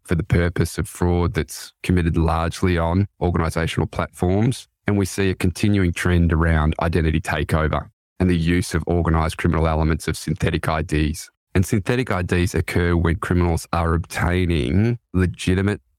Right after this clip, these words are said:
credentials, so an address from one person that exists,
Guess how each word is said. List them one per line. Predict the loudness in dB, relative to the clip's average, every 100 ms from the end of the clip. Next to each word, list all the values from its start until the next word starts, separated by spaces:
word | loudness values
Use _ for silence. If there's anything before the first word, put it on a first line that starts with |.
| -2
credentials, | 0 0 0 0 0 -2 -10 -12
so | -2 0 0 0
an | 0
address | 0 0 -2 -2 -6 -16 -6
from | 0 2
one | 2 2
person | 2 0 0 -2 0
that | 0
exists, | -2 -2 -2 -2 -12 -18